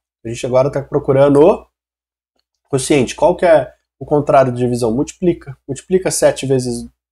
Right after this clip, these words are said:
dez. Setenta. Só isso, professor. Só. Multiplica. Setecentos e setenta.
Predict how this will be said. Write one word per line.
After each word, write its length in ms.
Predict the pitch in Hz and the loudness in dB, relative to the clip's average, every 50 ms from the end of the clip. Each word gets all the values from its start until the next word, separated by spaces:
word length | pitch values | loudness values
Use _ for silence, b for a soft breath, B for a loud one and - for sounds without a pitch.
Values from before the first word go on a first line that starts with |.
| _ _ - | _ _ -12
dez. 580 | 120 120 127 117 98 98 - - - - _ _ | -4 0 0 0 0 -2 -10 -14 -14 -16 _ _
Setenta. 600 | - - - 143 - _ - 165 135 131 - _ _ _ _ _ _ _ _ - | -14 -10 -10 -10 -12 _ -8 -8 -8 -8 -10 _ _ _ _ _ _ _ _ -10
Só 120 | - 123 | -8 -6
isso, 160 | - - - | -6 -6 -8
professor. 320 | - - - - - 107 - _ _ _ _ _ _ _ _ | -10 -10 -14 -14 -14 -14 -16 _ _ _ _ _ _ _ _
Só. 280 | _ - - 113 104 98 - _ _ _ b b b b _ _ _ _ _ _ _ _ _ _ _ _ - | _ -12 -10 -10 -10 -10 -14 _ _ _ b b b b _ _ _ _ _ _ _ _ _ _ _ _ -8
Multiplica. 680 | - 131 - - - 170 156 127 - - 107 - _ _ _ _ _ _ _ _ - | -8 -8 -6 -4 0 0 0 0 -2 -6 -20 -20 _ _ _ _ _ _ _ _ -18
Setecentos 400 | - 120 - - 196 - - - | -14 -6 -6 -6 -6 -4 -8 -8
e 20 | |
setenta. 340 | - - - - _ _ _ | -8 -8 -16 -18 _ _ _